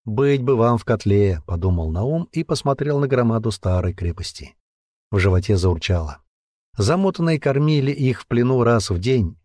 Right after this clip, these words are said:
липкой, горькой бурдой из проросших зёрен с шелухой. Не то что здесь, в воинской школе. Иоли первым делом велел вычистить дом, вытащить рухлядь, гнильё, отбившуюся штукатурку, а сам,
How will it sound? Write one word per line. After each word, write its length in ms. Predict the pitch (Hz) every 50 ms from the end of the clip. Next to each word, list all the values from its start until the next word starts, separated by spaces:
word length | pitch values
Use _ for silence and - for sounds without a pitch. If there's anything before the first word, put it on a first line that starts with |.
| _
липкой, 560 | 101 98 113 131 135 - - - 85 - - _
горькой 460 | - 101 95 120 147 139 127 - 123
бурдой 480 | 107 98 110 107 107 107 135 139 135 139
из 300 | - - 131 117 104 -
проросших 600 | - 107 104 107 113 143 147 - - 151 139 113
зёрен 460 | 98 90 104 107 110 110 107 117 117
с 40 | -
шелухой. 560 | - - - 95 95 90 - 90 78 73 71 - _ _ _ _
Не 140 | 139 143 135
то 200 | - 98 92 92
что 220 | 92 - 117 117
здесь, 400 | 104 98 107 107 90 80 - - -
в 80 | - 95
воинской 420 | 113 120 104 90 80 - - 117
школе. 400 | - - - 113 85 73 73 - - _ _ _ _ _ _ -
Иоли 320 | 120 117 123 127 120 117
первым 380 | 110 95 120 120 117 120 117 110
делом 320 | 101 113 123 117 113 107
велел 260 | 101 107 113 117 110 104
вычистить 460 | 110 117 - 120 101 - - 98 87
дом, 280 | 107 135 131 113 - - _ _ _ _ _ _ _ _
вытащить 520 | 104 98 131 165 - 151 - - 107 92 -
рухлядь, 440 | 101 135 147 - - 127 123 104
гнильё, 600 | 87 92 95 131 160 147 117 110 117 113 117 127 156
отбившуюся 640 | - 113 101 101 107 170 160 - - 117 95 - 92
штукатурку, 720 | - - 98 - 90 - - 113 117 107 - - 107 104 - _ _ _ _
а 120 | - 104 98
сам, 420 | - - 156 160 165 147 110 82